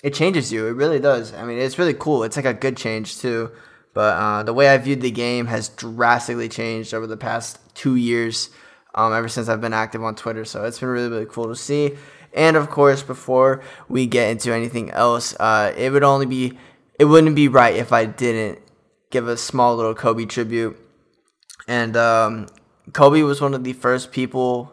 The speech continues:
the first Hoopers I've ever watched. Uh, really, really got me into the game. I remember when I was a little kid, um, I wasn't really into basketball. It was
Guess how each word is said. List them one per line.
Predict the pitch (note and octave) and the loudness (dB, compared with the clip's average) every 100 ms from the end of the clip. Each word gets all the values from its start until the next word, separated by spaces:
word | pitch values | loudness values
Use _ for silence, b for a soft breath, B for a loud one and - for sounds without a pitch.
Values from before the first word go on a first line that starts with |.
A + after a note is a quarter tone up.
| - | -16
the | B2 | -2
first | C#3 B2+ | -2 -2
Hoopers | C#3 C3 B2 B2 A#2 | -4 -4 -2 -4 0
I've | A#2 | 0
ever | G2 A#2 A#2 | 0 -2 -2
watched. | A2+ A2+ A#2 - - | 2 4 4 0 -10
Uh, | G2+ G#2+ G#2+ | -6 -4 -2
really, | G#2+ D3 D3 | 4 4 6
really | C#3+ C3+ | 2 2
got | B2 B2+ | 4 4
me | B2 | 2
into | B2+ C3 | -4 -6
the | A#2 | -10
game. | G2 B2 A#2+ A#2 B B B B | -6 -4 -2 -4 B B B B
I | - | 2
remember | B2 B2+ B2+ | 4 4 6
when | B2+ | 4
I | B2 | 4
was | A2+ | 0
a | |
little | A#2+ A#2+ | -2 -4
kid, | A#2 - B2 A2+ | -4 -2 0 2
um, | D2+ A2 G#2+ G#2+ - | 0 2 0 -2 -6
I | A#2 | -2
wasn't | A#2+ A#2 B2 | 0 -2 -2
really | A#2+ | -2
into | A#2+ A2+ | -2 0
basketball. | A#2 A#2 - A#2 A2 A2+ | 2 2 -2 -2 0 -2
It | |
was | G#2+ - | -6 -16